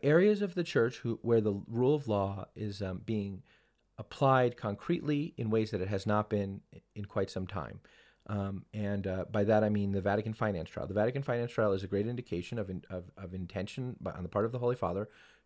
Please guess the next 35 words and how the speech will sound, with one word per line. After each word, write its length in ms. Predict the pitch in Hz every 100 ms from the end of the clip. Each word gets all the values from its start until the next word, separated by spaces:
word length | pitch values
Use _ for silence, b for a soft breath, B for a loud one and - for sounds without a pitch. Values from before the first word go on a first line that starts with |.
| -
to 220 | 113 107
ensure 500 | 107 104 - 107 117
that 160 | 117
the 80 | 110
rule 260 | 95 104 113
of 120 | 131
law 180 | 101 101
is 80 | 104
followed 420 | - 90 92 113
with 160 | 101
regard 280 | 98 95 95
to 40 | 104
financial 440 | 98 90 90 117
administration 680 | 113 104 110 - 87 - 104 b b b _
in 140 | 101
the 140 | 98 95 -
apparatus 520 | 101 101 98 87 104
of 80 | 98
the 100 | 98
Roman 220 | 92 90
Curia. 320 | - 214 - - b b b b
So 120 | 127
on 40 |
the 60 | 113
one 140 | 127
hand, 160 | 214 131
you 60 | 110
have 160 | 104
that. 220 | 107 87 -
On 60 |
the 100 | 113
other 160 | 139 214
hand, 320 | 147 98 135
you 140 | 127 107
have, 240 | 104 104